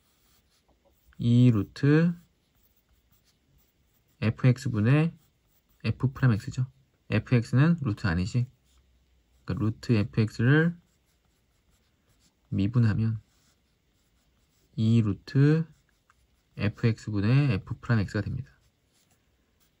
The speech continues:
미분했고 이제 무리수 일을 대입하면 이, 삼 더하기 엘엔이 이분의 일.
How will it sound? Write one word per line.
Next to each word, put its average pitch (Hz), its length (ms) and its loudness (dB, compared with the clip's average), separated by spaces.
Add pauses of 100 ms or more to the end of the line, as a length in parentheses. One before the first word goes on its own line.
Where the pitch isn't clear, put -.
(280)
미분했고 127 600 4
이제 107 80 0
무리수 117 600 0 (180)
일을 147 240 2
대입하면 104 640 -2 (1120)
이, 120 500 2 (840)
삼 151 400 -2
더하기 135 720 0 (640)
엘엔이 107 560 0 (920)
이분의 139 400 2
일. 85 100 -8